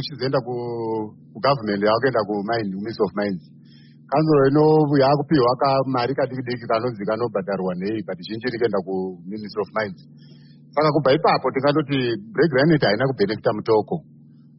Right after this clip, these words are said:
nokuti zhinji mari ikuenda kucentral government. Saka kana mari yaenda kucentral government, unozodzoka ichibenefita dunhu iro yabva. Zviri kutonetsa zvokuti dai mutemo waitariswa, taikurudzira kuti dai waimbotariswa. Nokuti zvino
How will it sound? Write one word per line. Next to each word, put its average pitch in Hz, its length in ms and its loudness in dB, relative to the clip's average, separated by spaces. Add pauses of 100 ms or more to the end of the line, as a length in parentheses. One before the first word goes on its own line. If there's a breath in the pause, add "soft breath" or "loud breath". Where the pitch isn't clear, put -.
(140)
nokuti 131 400 0 (840)
zhinji 165 300 4
mari 147 200 4
ikuenda 135 200 2
kucentral 117 380 0
government. 90 340 -4 (220)
Saka 139 180 -8
kana 147 140 0
mari 151 180 2
yaenda 180 160 4
kucentral 165 300 2
government, 151 240 2
unozodzoka 123 480 0
ichibenefita 135 640 0 (580 loud breath)
dunhu 143 320 4
iro 160 160 4
yabva. 135 400 2 (320)
Zviri 113 180 -8
kutonetsa 139 540 0
zvokuti 123 200 -4
dai 147 120 0
mutemo 139 260 -2 (140)
waitariswa, 123 640 0
taikurudzira 107 480 -4
kuti 120 80 -6
dai 120 140 0
waimbotariswa. 101 680 -4 (380)
Nokuti 131 240 0
zvino 127 180 0